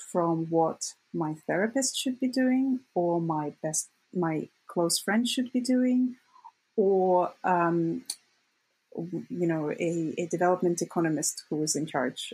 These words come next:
of, uh, overall region should be doing. In,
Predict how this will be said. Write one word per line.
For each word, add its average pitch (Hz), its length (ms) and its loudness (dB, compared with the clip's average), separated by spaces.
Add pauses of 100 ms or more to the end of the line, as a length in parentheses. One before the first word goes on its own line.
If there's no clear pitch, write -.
of, 156 220 -2 (100)
uh, - 260 -2 (220)
overall 170 460 0
region 156 340 -4
should - 280 -8
be 147 80 -8
doing. - 360 -8 (560)
In, 214 260 0